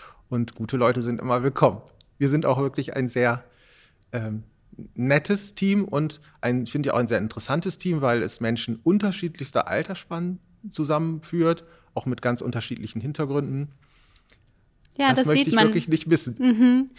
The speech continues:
Speaker 2: Das ist total schön, weil ich finde, das, also das fällt mir auch tatsächlich immer auf, wenn ich, ähm, im Vorderhaus bin bei Vorstellungen und so weiter. Da ist wirklich, ähm, die Rentnerin, die sich noch was dazu verdienen will, aber genauso, äh, die Studierenden oder Auszubildenden,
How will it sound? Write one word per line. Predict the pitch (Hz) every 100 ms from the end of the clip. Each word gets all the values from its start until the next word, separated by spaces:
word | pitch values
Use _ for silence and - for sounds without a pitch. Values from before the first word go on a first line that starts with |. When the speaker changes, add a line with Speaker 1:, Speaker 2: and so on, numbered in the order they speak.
| - -
Speaker 2:
Das | 220
ist | 233
total | 247 240 240
schön, | 233 285 247
weil | 208 214
ich | -
finde, | 254 247
das, | 233 240 -
also | 226 220 214
das | 247 262 -
fällt | 240 240
mir | 247 254
auch | 202
tatsächlich | - 208 208 202 196
immer | 208 196 190
auf, | 214 -
wenn | 196 196
ich, | 196 - - - -
ähm, | 196 190 185 185 202
im | - 208
Vorderhaus | 202 190 190 185 190 196 -
bin | 208 214 233
bei | 220 190
Vorstellungen | - 196 190 - 196 202 196
und | 202
so | 208
weiter. | 196 208 220
Da | 202
ist | 196 -
wirklich, | 214 214 214 220 - - - -
ähm, | 208 202 196 196 202 - _ _ -
die | 214 208 202
Rentnerin, | - 220 - 214 226 233 226 226 247 269
die | 240
sich | 220 220
noch | 214 208
was | 208
dazu | 208 208 240
verdienen | 226 233 208 240 233
will, | 233 254 254
aber | 202 190
genauso, | 202 196 202 214 202 214 208
äh, | 202 196 196
die | 190 202 202 202
Studierenden | - 208 190 208 220 220 214 220 226
oder | 196 180
Auszubildenden, | 180 196 - 202 202 202 202 214 208 208 220